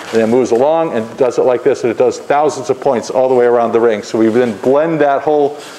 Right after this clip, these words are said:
that tube of field together. Now, how do we know what happens between the first day and the third day, or the fourth day, or the seventh day? Well, we're running these probes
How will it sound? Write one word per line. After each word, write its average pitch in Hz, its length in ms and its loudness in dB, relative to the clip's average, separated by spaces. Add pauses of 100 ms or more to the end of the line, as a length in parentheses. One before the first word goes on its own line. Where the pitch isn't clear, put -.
that 139 260 -2
tube 185 560 2 (280)
of 123 120 0
field 147 480 2
together. 123 560 0 (1200)
Now, 147 80 0
how 190 140 0
do 220 60 2
we 214 100 2
know 196 160 2
what 180 180 2
happens 185 320 -2
between 196 760 0
the 139 100 2
first 165 380 -2
day 156 280 2
and 139 140 0
the 135 80 2
third 170 360 0
day, 131 180 4
or 123 80 2
the 135 80 0
fourth 165 360 -2
day, 147 120 2
or 127 80 2
the 120 80 -4
seventh 180 420 -4
day? 120 160 0
Well, 135 200 2
we're 147 120 2
running 165 380 0
these 151 180 0
probes 160 560 -2